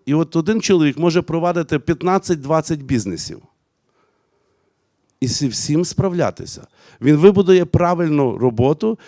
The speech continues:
і він правильно буде давати що? Вказівки, відповіді, і буде встигати. І ще й буде мати час полетіти на Майамі.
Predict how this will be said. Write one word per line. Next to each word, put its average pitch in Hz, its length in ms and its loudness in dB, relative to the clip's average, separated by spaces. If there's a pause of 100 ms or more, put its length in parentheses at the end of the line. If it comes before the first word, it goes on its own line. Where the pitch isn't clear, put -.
(100)
і 143 80 -8
він 151 120 0
правильно 190 500 0
буде 165 260 -2
давати 147 440 -4
що? 135 180 -2
Вказівки, 175 720 -4 (220)
відповіді, 185 760 -4 (160)
і 151 60 -4
буде 170 240 2
встигати. 127 580 -2 (320)
І - 40 -12
ще - 120 0
й 185 40 2
буде 170 220 -2
мати 160 280 -2
час 175 280 -2
полетіти 139 500 -4
на 123 140 0
Майамі. 80 480 -8